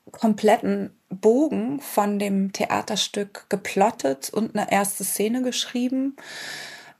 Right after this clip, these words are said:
Das war damals diese Szene, wo sie zum allerersten Mal Kontakt mit der Astronautin machen. Und ja, das haben wir dann eingereicht. Wir haben das Stipendium bekommen und dann hieß es vom Theater aus,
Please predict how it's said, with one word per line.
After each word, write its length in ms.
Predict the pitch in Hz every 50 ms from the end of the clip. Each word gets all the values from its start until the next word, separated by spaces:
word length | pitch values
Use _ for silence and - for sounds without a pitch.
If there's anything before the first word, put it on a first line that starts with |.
| _ _
Das 260 | - 202 190 - -
war 120 | 196 190 196
damals 440 | 208 196 196 196 196 196 196 -
diese 260 | - - 202 190 196 190
Szene, 380 | 196 - - 208 208 208 196
wo 260 | 196 202 202 196 185
sie 200 | 185 185 208 196
zum 200 | 190 - - 208
allerersten 600 | - - 190 190 196 196 180 180 190 185 - 202
Mal 100 | 196 190 185
Kontakt 560 | - - 202 190 196 - 214 208 - - -
mit 160 | 196 190 190
der 360 | - 185 175 175 175 180 - -
Astronautin 880 | - 190 185 - - - 202 190 180 175 180 220 220 - 208 185 180
machen. 440 | 175 180 190 185 - 233 240 302 - - _ _ _ _ _ _ _ _ _ _ _
Und 420 | 233 214 214 214 - - - -
ja, 180 | 214 214 226 196
das 160 | - 180 -
haben 140 | 226 208 202
wir 60 | 214
dann 160 | 208 190 185
eingereicht. 560 | - - 170 202 233 269 233 240 240 226 -
Wir 80 | - 202
haben 100 | 208 208
das 140 | 202 190 -
Stipendium 540 | - - 196 - 196 202 220 240 247 233 220
bekommen 500 | 226 220 - - 226 220 220 214 202 -
und 260 | - 202 196 196 208
dann 200 | 202 190 190 196
hieß 380 | 196 - 233 208 - - -
es 240 | - 190 190 - - -
vom 220 | - 214 208 196
Theater 520 | - 202 202 - 180 196 208 202 214 -
aus, 340 | - 196 202 196 - - -